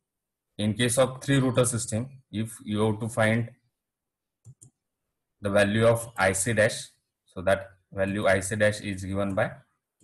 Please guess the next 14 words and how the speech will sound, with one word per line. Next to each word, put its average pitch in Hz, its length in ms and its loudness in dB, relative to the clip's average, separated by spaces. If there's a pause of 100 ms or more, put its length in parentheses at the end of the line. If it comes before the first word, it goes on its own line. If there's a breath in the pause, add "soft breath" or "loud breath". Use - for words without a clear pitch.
(380)
I 95 140 2
C 107 220 -2
is 101 100 -4
equal, 101 360 -4
uh, 85 500 -2
I - 120 -6
C - 120 -6
dash 110 220 2
is 101 140 -6
equal 101 180 -4
to 95 160 -8
I 95 200 -2
C 113 220 -4
plus 120 440 -2